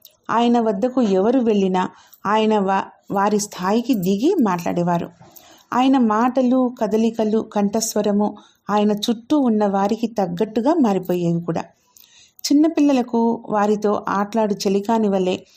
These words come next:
కుండి-, కుటుంబీకులకు ఒక గొప్ప సలహాదారు వలె, పండితులకు జ్ఞాన రూపం వలె,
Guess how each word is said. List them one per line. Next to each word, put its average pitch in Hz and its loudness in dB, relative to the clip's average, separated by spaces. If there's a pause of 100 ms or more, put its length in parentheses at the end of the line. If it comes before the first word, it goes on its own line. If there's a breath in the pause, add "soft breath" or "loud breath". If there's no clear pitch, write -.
(260 loud breath)
కుండి-, 247 0
కుటుంబీకులకు 269 0 (280 loud breath)
ఒక 214 -2
గొప్ప 202 -2
సలహాదారు 208 0
వలె, 180 0 (480 soft breath)
పండితులకు 262 0
జ్ఞాన 214 2
రూపం 196 0
వలె, 180 0